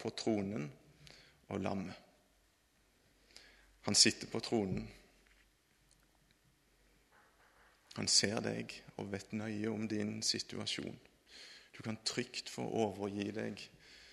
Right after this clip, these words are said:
hele livet ditt til han. Fortida, framtida. Vi som ønsker å jobbe i Guds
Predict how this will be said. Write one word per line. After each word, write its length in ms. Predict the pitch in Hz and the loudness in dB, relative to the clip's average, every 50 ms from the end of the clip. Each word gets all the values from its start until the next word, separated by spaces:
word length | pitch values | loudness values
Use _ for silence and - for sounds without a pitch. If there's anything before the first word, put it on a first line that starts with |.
| - - - _ _ _ - - - | -20 -20 -20 _ _ _ -8 0 2
hele 260 | 113 110 98 107 107 | 2 2 2 -2 -4
livet 400 | 101 101 95 95 98 104 104 107 | -6 -6 -6 -6 -6 -4 -4 -4
ditt 380 | 104 107 - - - - - - - - - - - - - _ | -4 -4 -6 -10 -8 -6 -6 -6 -8 -12 -20 -20 -20 -20 -20 _
til 240 | _ - 110 104 113 | _ -2 -2 -2 -2
han. 160 | 117 - 101 - - - - - - _ - - _ _ | -4 -8 -8 -12 -14 -20 -20 -20 -20 _ -20 -20 _ _
Fortida, 720 | - - 135 123 - - - - - 113 110 - - - - - - - - - - _ - - - - - - _ _ _ _ | 0 4 4 4 4 2 -4 -2 0 4 6 6 4 4 2 -4 -8 -14 -18 -20 -20 _ -20 -20 -20 -20 -20 -20 _ _ _ _
framtida. 560 | - - - 110 98 - - - - - - - - - - _ _ _ _ _ _ _ _ _ _ _ _ _ _ _ _ _ _ _ _ _ _ _ _ _ _ _ _ - - - - - - - - - - | -8 -4 -4 -4 -4 -4 -8 -10 -10 -10 -14 -16 -18 -20 -20 _ _ _ _ _ _ _ _ _ _ _ _ _ _ _ _ _ _ _ _ _ _ _ _ _ _ _ _ -20 -20 -20 -20 -20 -20 -20 -6 8 12
Vi 100 | 139 160 156 | 12 12 12
som 100 | 151 165 151 | 12 12 12
ønsker 240 | 143 139 - 165 156 | 12 12 10 10 12
å 60 | 139 151 | 12 12
jobbe 460 | 151 143 120 104 107 107 - 139 147 | 12 12 12 10 2 6 10 10 10
i 80 | 156 135 | 12 12
Guds 240 | 139 135 135 - | 10 10 10 6